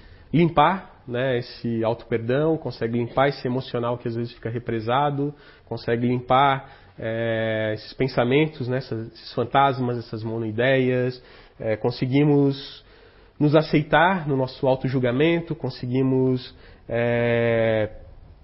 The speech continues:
deixar um pouco o orgulho de lado, pedir ajuda, não querer resolver por nós mesmos. Então isso acaba, tudo isso aqui, né, em conjunto, e talvez mais algumas outras coisas, né, às vezes pode ser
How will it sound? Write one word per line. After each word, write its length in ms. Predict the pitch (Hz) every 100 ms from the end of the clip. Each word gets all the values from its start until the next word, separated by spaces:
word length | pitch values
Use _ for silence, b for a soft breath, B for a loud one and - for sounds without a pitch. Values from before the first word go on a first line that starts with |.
| - - - - - b b 87 b b b - - - - - - -
deixar 260 | 135 131 160
um 60 |
pouco 240 | 160 170 147
o 40 |
orgulho 260 | 139 147 143
de 140 | 131
lado, 400 | 127 151 160 156
pedir 320 | 156 127 123
ajuda, 680 | 117 113 147 160 143 143 147 135
não 140 | 160
querer 260 | - 143 151
resolver 440 | 147 127 123 139
por 180 | - 131
nós 240 | 123 117
mesmos. 720 | 120 139 147 139 143 143 - - - _ _
Então 340 | 120 - 123 135
isso 400 | 135 - 147 -
acaba, 680 | 127 - 127 127 131 131 135 b b b _
tudo 160 | 185
isso 140 | 190 175
aqui, 340 | 165 185 202 - -
né, 280 | 147 160 147
em 80 |
conjunto, 680 | 143 143 143 135 190 202 143
e 60 | 135
talvez 340 | 135 131 147
mais 220 | 147 175
algumas 320 | 175 156 160
outras 320 | 156 160 139 -
coisas, 400 | 170 202 151 120
né, 180 | 143
às 100 | 135
vezes 380 | 120 143 147 131 b b b b -
pode 160 | 139
ser 160 | -